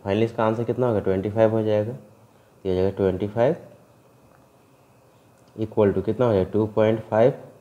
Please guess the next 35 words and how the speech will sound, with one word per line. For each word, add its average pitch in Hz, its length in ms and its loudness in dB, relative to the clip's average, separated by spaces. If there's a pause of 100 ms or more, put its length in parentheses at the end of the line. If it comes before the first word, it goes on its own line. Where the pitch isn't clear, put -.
N 113 140 2
हो 117 120 0
जाएगा। 117 300 0 (960)
ओके, 107 240 -4
तो - 1000 -16
यहाँ 110 220 2
से 135 80 0
दोस्तों 127 280 0
एन 127 200 2
का 135 100 8
value 120 200 4
निकालेंगे, 98 500 2
कितना 113 220 -4
हो 113 100 0
जाएगा, 87 180 0
twenty 95 440 -2
five 117 340 2 (680)
upon 107 240 0
में 113 120 2
कितना 113 240 -2
हो 110 60 2
जाएगा, 92 160 0
टू 101 120 0
पॉइंट 104 360 -2
फ़ाइव, 120 220 2 (440)
यहाँ 104 120 0
से 110 60 -4
point 110 260 2
हटा 104 180 2
दीजिए 85 180 0
तो - 80 -8 (100)
टेन 107 140 2
चला 107 200 4
जाएगा 107 220 6
ऊपर, 135 260 2